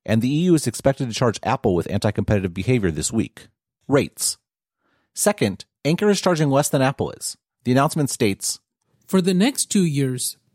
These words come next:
Speaker 2: this program will come at no cost to the creator, meaning that participating creators receive one hundred percent of their subscriber revenues,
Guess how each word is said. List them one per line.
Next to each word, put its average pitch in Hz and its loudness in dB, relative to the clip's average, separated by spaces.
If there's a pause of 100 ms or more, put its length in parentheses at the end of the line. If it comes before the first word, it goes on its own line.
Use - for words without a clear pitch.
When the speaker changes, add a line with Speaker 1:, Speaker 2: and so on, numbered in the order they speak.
Speaker 2:
this 254 2
program 196 2
will 160 0
come 156 -4
at 139 -6
no 160 4
cost 151 -2
to 160 -4
the 139 -2
creator, 151 0 (260)
meaning 185 4
that 190 0
participating 233 -4
creators 160 2
receive 139 -4
one 165 2
hundred 233 2
percent 147 -2
of 135 -6
their 135 -2
subscriber 135 0
revenues, 139 -2